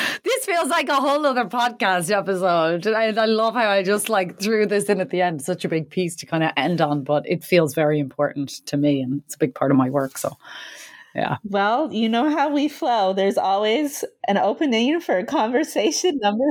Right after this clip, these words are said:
Speaker 2: three to come forward.
Speaker 1: <laughs> So good.
Speaker 2: Oh, Emma, I love you. Thank you for such, bringing such a beautiful conversation, a powerful conversation forward with me here today. We'll share all the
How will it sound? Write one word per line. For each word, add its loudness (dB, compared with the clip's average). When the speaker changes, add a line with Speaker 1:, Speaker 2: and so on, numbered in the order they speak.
Speaker 2:
three 4
to 4
come 0
forward. 2
Speaker 1:
<laughs> -4
So 0
good. -4
Speaker 2:
Oh, 0
Emma, 0
I 0
love 0
you. 2
Thank -4
you 0
for 2
such, -4
bringing 0
such -2
a 4
beautiful 0
conversation, 0
a 0
powerful 0
conversation -2
forward 0
with -2
me -4
here 0
today. 0
We'll 0
share 0
all 0
the 0